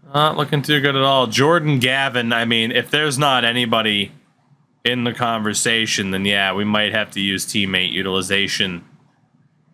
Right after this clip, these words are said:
as the, uh, as the tiebreaker at this stage. I was hoping to find someone who's around first round eligible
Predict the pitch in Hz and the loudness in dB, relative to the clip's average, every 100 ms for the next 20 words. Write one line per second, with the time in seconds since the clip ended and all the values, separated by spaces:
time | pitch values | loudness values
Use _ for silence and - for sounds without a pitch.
0 | _ _ - 87 90 90 - - 92 90 | _ _ -2 0 0 -2 -4 -2 0 2
1 | 87 87 85 85 80 - - _ _ _ | 2 0 0 -2 -4 -12 -20 _ _ _
2 | - - _ _ _ _ _ _ 110 110 | -20 -20 _ _ _ _ _ _ -4 -4
3 | 107 104 - 180 190 135 131 113 110 107 | -6 -8 -4 -4 -4 -4 -4 -4 -2 -2
4 | 101 - 117 - - 110 98 92 85 - | -2 -2 -2 -2 0 0 2 0 -2 -2
5 | - - _ - _ _ _ _ _ _ | -2 -4 _ -20 _ _ _ _ _ _
6 | _ _ _ _ _ _ _ _ _ _ | _ _ _ _ _ _ _ _ _ _
7 | _ _ _ 104 92 110 113 117 110 104 | _ _ _ -20 -4 0 2 2 0 2
8 | 113 104 104 - - 117 113 113 113 101 | 2 2 2 0 0 0 2 2 0 -2
9 | 104 90 95 92 95 117 120 - 131 123 | -4 -6 -2 0 2 0 -2 -2 -2 0
10 | - 127 127 123 117 127 120 123 123 123 | 0 2 2 2 2 0 0 0 2 2
11 | 127 | 0